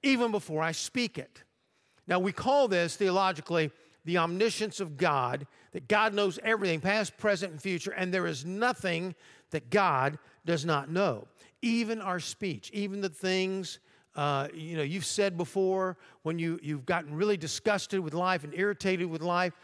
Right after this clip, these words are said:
Uh, you know, some of you guys, yes, God heard you that fifth time you were in the sand trap and just couldn't get out. He heard what you,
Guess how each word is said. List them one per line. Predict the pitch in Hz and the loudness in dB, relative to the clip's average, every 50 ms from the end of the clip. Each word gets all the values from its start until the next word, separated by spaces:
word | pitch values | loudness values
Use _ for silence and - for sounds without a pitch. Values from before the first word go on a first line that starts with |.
| - - - - _ _ _ _ | -20 -20 -20 -20 _ _ _ _
Uh, | - 147 139 - | -6 -6 -6 -6
you | 180 175 165 | -6 -4 -4
know, | 156 143 | -4 -4
some | 123 - 208 202 | -2 -2 -2 -2
of | 190 | -2
you | 180 180 190 | -2 -4 -2
guys, | 156 175 170 180 165 131 | 2 2 2 2 2 2
yes, | 175 196 196 147 - | 2 0 0 0 0
God | - 180 170 180 185 170 - - | 2 2 2 2 2 -2 -6 -6
heard | 117 156 180 202 175 151 | -2 -2 0 0 0 -2
you | 175 185 190 208 208 190 - - - - - _ _ | -2 0 0 0 -2 -4 -6 -12 -20 -20 -20 _ _
that | 160 156 156 - _ _ _ _ | -4 -4 -4 -6 _ _ _ _
fifth | - - 214 202 - | -4 -2 -2 -2 0
time | - 208 208 202 202 196 | -2 0 0 0 0 0
you | 202 196 | 0 0
were | 185 185 | 0 -2
in | 180 | -2
the | 175 165 | -2 -4
sand | - - 190 185 185 180 | -2 -2 -2 -2 -2 -2
trap | - 202 190 185 175 - | -2 0 0 0 0 -2
and | 175 156 | -4 -6
just | 156 170 - - | -6 -6 -4 -4
couldn't | 196 175 160 156 | -4 -4 -2 -2
get | 170 165 | 0 0
out. | 151 151 165 | 2 2 2
He | 214 254 | 2 0
heard | 247 233 233 185 156 | 2 0 0 0 -2
what | 156 156 - 180 | -4 -6 -6 -6
you, | 165 151 139 | -8 -8 -8